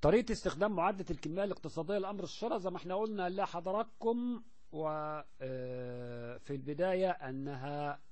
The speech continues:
تعتمد على نموذج رياضي كمي، مجموعة من المعادلات عشان أحسب من خلالها، آه، تكاليف المخزون، تكاليف الاحتفاظ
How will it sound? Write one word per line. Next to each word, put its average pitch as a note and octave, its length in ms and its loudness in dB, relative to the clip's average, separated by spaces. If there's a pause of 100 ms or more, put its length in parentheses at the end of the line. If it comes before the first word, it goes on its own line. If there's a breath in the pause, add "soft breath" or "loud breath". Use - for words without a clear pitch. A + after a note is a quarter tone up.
تعتمد C3 500 -2
على A#2+ 220 -2
نموذج B2 500 -6
رياضي B2 680 -6
كمي، F#2 720 -2 (2750)
مجموعة A#2 480 0
من A2+ 140 -2
المعادلات A#2 760 -2
عشان B2 300 -4
أحسب A#2 340 -8
من A2 100 -8
خلالها، C#3+ 680 -2 (360)
آه، G#2 580 -6 (340)
تكاليف - 360 -6
المخزون، B2+ 580 -4
تكاليف A2+ 360 -2
الاحتفاظ C#3 560 -2